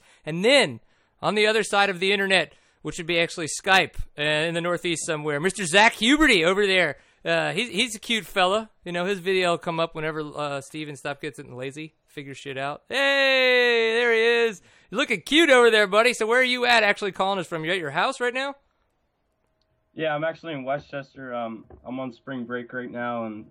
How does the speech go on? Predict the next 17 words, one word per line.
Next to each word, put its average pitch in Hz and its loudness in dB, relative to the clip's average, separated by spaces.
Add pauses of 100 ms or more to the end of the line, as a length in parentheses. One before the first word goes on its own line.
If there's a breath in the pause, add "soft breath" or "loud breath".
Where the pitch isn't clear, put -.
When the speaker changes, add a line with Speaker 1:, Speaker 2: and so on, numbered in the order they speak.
Speaker 2:
Friday, 120 -6 (540)
uh, 113 -2
came 120 -8
home 120 -6
and 117 -6
then 110 -6
went 113 -8
to 110 -18
South 120 -6
Carolina 113 -8
for 117 -20
the 107 -14
National 113 -8
Enduro, 113 -6
and 107 -12
then, 104 -8
uh, 104 -10